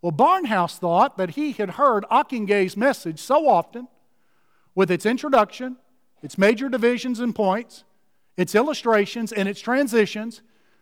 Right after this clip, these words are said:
that he would preach Ockenga's sermon first up that night. And so he gets up before this crowd, and he preaches Ockenga's sermon that he has preached twenty-nine previous nights.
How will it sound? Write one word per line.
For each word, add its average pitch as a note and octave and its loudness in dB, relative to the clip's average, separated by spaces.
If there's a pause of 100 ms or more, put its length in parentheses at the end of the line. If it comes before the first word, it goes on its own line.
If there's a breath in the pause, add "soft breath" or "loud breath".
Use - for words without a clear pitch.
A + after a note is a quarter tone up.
that G3 2
he D#4 2
would F#3+ -2
preach C4+ -4
Ockenga's A#3 2
sermon A3 0
first C4+ 2
up E4+ 6
that C4 0
night. E4+ 4 (1200 soft breath)
And G#3+ 0
so G#3+ 2
he C#4 0
gets A#3 0
up B3 4
before A3+ 0
this F#3+ 0
crowd, C4 2 (380 soft breath)
and F#3+ 0
he C#4+ 4
preaches C4+ 0
Ockenga's A#3+ 2
sermon D4 0
that A3 0
he B3+ -2
has A#3 0
preached A#3 -2
twenty-nine B3+ 2
previous A#3+ -2
nights. F#4 0